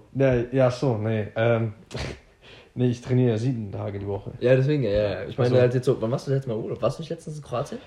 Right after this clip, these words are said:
Speaker 1: Ja, das war vor
Speaker 2: War gar nicht so lange, ne? Ich glaub
Speaker 1: zwei, letzte Pfingstwoche. Zwei,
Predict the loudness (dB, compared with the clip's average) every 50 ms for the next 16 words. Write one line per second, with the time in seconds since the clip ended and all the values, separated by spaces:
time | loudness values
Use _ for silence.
0 | -10 -4 0 0 0 0 0 0 2 2 4 2 2 0 -4 -4 -2 0 2 4
1 | 4 4 4 4 2 0 -2 -8 -14 -20 -20 -20 -20 -20 -20 -20 -20 -20 -20 -20
2 | -20 -20 -20 -18 -12 -12 -8 -6 -6 -6 -4 -2 -2 -2 0 -2 -2 -4 -6 -8
3 | -8 -8 -8 -10 -8 -6 -4 -2 0 0 0 0 -2 -2 -4 -4 -2 0 0 0
4 | -2 -4 -10 -6 -2 0 -2 -2 -2 -4 -6 -6 -6 -6 -8 -10 -12 -16 -18 -16